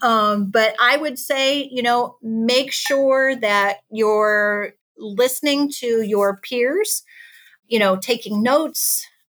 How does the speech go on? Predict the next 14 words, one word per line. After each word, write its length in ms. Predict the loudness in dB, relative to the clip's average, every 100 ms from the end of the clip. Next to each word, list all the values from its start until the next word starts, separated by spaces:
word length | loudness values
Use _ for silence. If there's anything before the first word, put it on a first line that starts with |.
| _ _
Everybody 720 | 2 2 2 0 2 0 0
is 200 | 0 -2
different. 680 | -2 -2 -2 -2 -4 -4 -12 -18 _ _ _ _
Just 340 | -2 0 0 -4
be 160 | -2
yourself 720 | 2 0 0 0 2 0 -4 -18 _ _ _
and 220 | -2 0
make 180 | 0 0
sure 640 | -2 0 2 2 2 0 -2
that 560 | 0 2 2 0 -4
you 260 | -6 -4 -4
can 240 | -2 0
move 240 | 2 2 0
forward, 720 | -2 0 0 0 0 -2